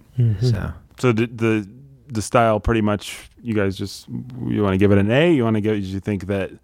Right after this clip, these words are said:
Speaker 3: I think Bra-, Ray Bradbury can fail. I think he's one of those guys that's always gonna swing for the fences, and he's either generally gonna knock it out of the park or,
Speaker 2: Yeah.
Speaker 3: you know, hit a foul ball, hit a couple
Speaker 1: Yeah,
Speaker 3: fouls.
Speaker 1: I didn't, I didn't ever find in, in this book myself sort of stepping back and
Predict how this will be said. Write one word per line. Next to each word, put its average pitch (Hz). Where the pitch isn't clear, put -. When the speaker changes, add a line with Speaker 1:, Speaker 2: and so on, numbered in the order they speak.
Speaker 3:
I 220
think 135
Bra-, 127
Ray 123
Bradbury 107
can 110
fail. 101
I 113
think 107
he's 117
one 113
of 107
those 101
guys 101
that's 95
always 98
gonna 92
swing 98
for 98
the 90
fences, 95
and 95
he's 95
either 92
generally 98
gonna 90
knock 90
it 90
out 87
of 85
the 87
park 87
or, 82
Speaker 2:
Yeah. 113
Speaker 3:
you 92
know, 87
hit 90
a 85
foul 82
ball, 85
hit 98
a 87
couple 95
Speaker 1:
Yeah, 156
Speaker 3:
fouls. -
Speaker 1:
I 160
didn't, 185
I 156
didn't 180
ever 156
find 135
in, 127
in 120
this 135
book 123
myself 117
sort 127
of 113
stepping 123
back 110
and 117